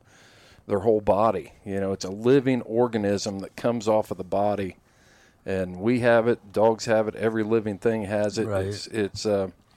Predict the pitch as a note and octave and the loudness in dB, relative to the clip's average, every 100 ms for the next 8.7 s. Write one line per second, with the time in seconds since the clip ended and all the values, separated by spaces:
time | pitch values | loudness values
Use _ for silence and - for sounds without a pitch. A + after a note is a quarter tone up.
0 | - _ _ - G2+ G2 G2 - _ G#2 | -20 _ _ -4 -2 -2 -6 -10 _ -2
1 | A2 A2+ A2 - A2+ A2+ G2+ - G#2+ A2+ | 0 0 -2 -2 -2 -2 -4 -4 -4 -2
2 | - G2+ F#2+ F#2+ F#2+ - G2 F#2 F#2 _ | -4 -4 -2 -2 -2 -4 -6 -6 -8 _
3 | - G#2+ - A#2 A2+ A#2+ - - A#2 G2+ | -4 -4 -4 -4 0 0 0 -2 0 -2
4 | F#2 A2 G#2 A#2+ G#2+ - G#2+ F#2+ - F#2+ | -2 -2 2 2 0 -4 -6 -6 -10 -10
5 | F2+ - F2+ D#2+ C2+ - F#2+ F#2+ G2+ - | -8 -8 -8 -10 -12 -10 -8 -4 -4 -4
6 | F2+ F2 - _ _ - - G2 F#2 F#2+ | -8 -12 -20 _ _ -14 -10 -10 -8 -10
7 | - - - G2 F2+ E2 E2+ D#2+ D#2+ D2 | -10 -10 -2 -2 -2 -8 -10 -10 -12 -12
8 | D#2+ D#2+ - G#2+ F2+ F2 | -12 -14 -14 -12 -10 -10